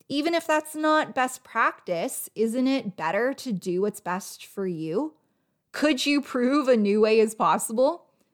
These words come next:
Could you inspire someone else that it's okay to take back your power, take back this empowerment perspective of,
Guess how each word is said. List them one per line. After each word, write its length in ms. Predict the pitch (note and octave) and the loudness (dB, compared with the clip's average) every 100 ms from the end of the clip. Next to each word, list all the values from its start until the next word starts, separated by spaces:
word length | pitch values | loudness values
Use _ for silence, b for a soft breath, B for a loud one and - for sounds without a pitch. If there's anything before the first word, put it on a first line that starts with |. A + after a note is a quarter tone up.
| _ _ | _ _
Could 240 | - D#4+ | -2 0
you 120 | D4+ D#4 | 2 0
inspire 480 | D#4 - C4 C4 | 0 2 4 4
someone 340 | C4+ D4+ C#4+ C4+ | 2 0 0 0
else 460 | - G3 C#4+ - G3+ | 0 0 0 -2 -2
that 320 | A3 A3 G#3+ | 2 2 0
it's 180 | A3+ A3+ B3+ | -4 -4 0
okay 640 | A#3+ - - B3+ D4 D4 | 0 0 -12 -6 -4 -4
to 100 | G#3+ | -6
take 480 | - - D4 - - | -10 -10 -10 -12 -2
back 320 | G#3+ B3+ - | 0 0 0
your 140 | A3 | -4
power, 720 | - - - A3+ A3+ G#3 F#3 b b b b | -4 -6 0 2 2 0 -4 b b b b
take 380 | - F4 F4 G#3+ | -2 -2 0 2
back 300 | G#3+ C4+ C4 | 6 4 4
this 240 | B3 B3 | -4 -2
empowerment 880 | - A3 - A3+ B3+ C#4 B3+ B3 - | -2 -2 0 4 4 4 0 -4 -8
perspective 1000 | - A3 - - G#3+ - - A3 G3 F#3 | -10 -8 -6 0 0 0 2 4 4 0
of, 400 | A3 G#3+ G#3+ | 0 2 2